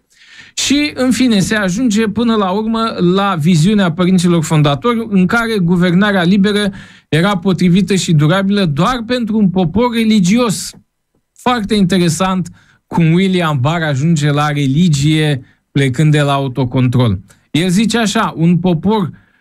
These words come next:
care recunoaște că există o ordine morală transcendentă ce precede deopotrivă legislația de stat și legile omului și care are disciplina de a se controla pe sine potrivit acestor principii durabile.”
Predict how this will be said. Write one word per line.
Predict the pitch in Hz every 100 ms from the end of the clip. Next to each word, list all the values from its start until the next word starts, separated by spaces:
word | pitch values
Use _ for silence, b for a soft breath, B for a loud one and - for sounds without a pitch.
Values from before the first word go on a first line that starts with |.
| B
care | - 175 175 180
recunoaște | 175 160 175 190 208 202
că | 196
există | 175 175 160 202 -
o |
ordine | 190 175 185 170
morală | 165 180 185
transcendentă | 160 165 156 151 156 143 180 175 175
ce | - 175
precede | 170 156 151 - 175 165
deopotrivă | 147 165 156 143 160 156
legislația | 147 143 135 127 147 151 151
de | 139
stat | 127 151 156
și | 156
legile | 147 143 131
omului | 143 165 165 160 B B B
și | -
care | 151 151 156
are | 180 175
disciplina | 143 151 - 143 147 170
de | 151
a | 156
se | 143 143
controla | 147 135 131 147 160
pe | 156
sine | 127 - 156
potrivit | 139 139 120 131 156 156 B B B
acestor | - 123 160 160 156 151
principii | 127 127 127 120 151 147 143
durabile.” | 120 139 135 143 127 135 131 123